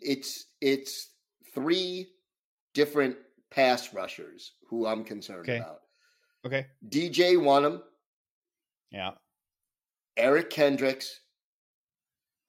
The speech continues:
Speaker 1: Everson Griffin, who always seems to play well against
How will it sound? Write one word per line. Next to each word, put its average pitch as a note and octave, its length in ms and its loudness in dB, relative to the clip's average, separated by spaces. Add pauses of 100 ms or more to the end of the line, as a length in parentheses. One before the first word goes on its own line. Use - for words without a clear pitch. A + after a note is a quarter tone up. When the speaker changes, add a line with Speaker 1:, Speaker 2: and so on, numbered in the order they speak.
(160)
Speaker 1:
Everson C3+ 500 0
Griffin, A#2 400 -6
who G#2+ 180 -6
always G#2+ 420 0
seems G2 260 -14
to - 80 -20
play F#2+ 220 -12
well F#2 220 -10
against E2+ 440 -18